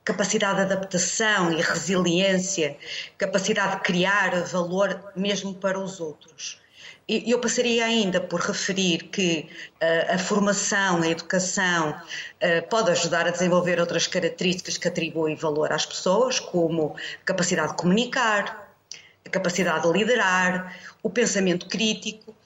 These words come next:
que, no fundo, acaba por estar associado a quem, eh, dedica, numa, numa fase inicial da sua vida ou até mais avançada,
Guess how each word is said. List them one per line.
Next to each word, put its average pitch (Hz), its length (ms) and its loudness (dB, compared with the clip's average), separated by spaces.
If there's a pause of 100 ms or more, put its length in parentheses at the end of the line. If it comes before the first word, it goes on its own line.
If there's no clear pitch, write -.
(240)
que, 247 400 2
no 214 140 4
fundo, 220 520 0
acaba 175 360 0
por 175 140 -4
estar 160 340 0
associado 185 880 0
a 185 80 0
quem, 185 500 0 (320)
eh, 190 160 2
dedica, 180 1120 0 (360)
numa, 160 260 0
numa 160 240 2
fase 160 720 0
inicial 165 640 2
da 175 100 2
sua 202 220 2
vida 180 560 2
ou 156 140 4
até 156 180 0
mais 160 220 2
avançada, 170 720 0